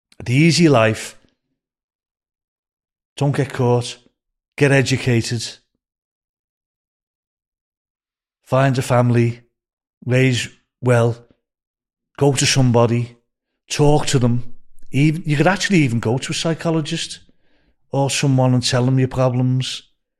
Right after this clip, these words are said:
unless you've got these problems that you wanna kill someone or something like that. Don't do it. For you, for you young children out there today, do not do it, please.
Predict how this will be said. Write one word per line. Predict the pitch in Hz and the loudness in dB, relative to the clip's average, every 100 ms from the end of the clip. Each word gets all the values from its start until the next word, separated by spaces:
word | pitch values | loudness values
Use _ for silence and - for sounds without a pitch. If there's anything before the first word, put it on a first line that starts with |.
| _ _ _ _ _ | _ _ _ _ _
unless | 123 123 120 117 - - | 0 2 2 0 -2 -4
you've | 123 | -4
got | - 123 110 | 0 0 -2
these | - 117 113 110 - - - _ _ _ _ | -4 0 0 -2 -4 -10 -16 _ _ _ _
problems | - 127 107 113 | -2 0 0 -2
that | 123 117 | -4 -2
you | 113 | -2
wanna | 107 110 | -2 -4
kill | - 117 | -4 -4
someone | - 120 117 113 | -2 -2 -2 -2
or | |
something | 110 113 117 | -6 -8 -6
like | 113 - | -6 -6
that. | 117 120 _ _ _ _ _ _ _ _ _ | -10 -10 _ _ _ _ _ _ _ _ _
Don't | 120 113 | -4 -2
do | 117 110 | -4 -4
it. | 107 - | -6 -10
For | - | -6
you, | 110 101 135 135 127 - - | -4 -2 -4 -2 -4 -4 -4
for | 127 | 0
you | 120 | 2
young | 113 117 113 | 2 2 0
children | - 117 120 120 | -2 -4 -2 -2
out | 117 | -2
there | 120 117 | -4 -6
today, | - 107 107 110 - _ _ _ _ _ _ _ _ | -6 -8 -8 -8 -14 _ _ _ _ _ _ _ _
do | - 113 113 | -4 0 2
not | 113 - | 2 0
do | 117 107 | -4 -2
it, | 107 - _ _ _ - | -4 -8 _ _ _ -10
please. | 107 101 101 - | -4 -2 -2 -6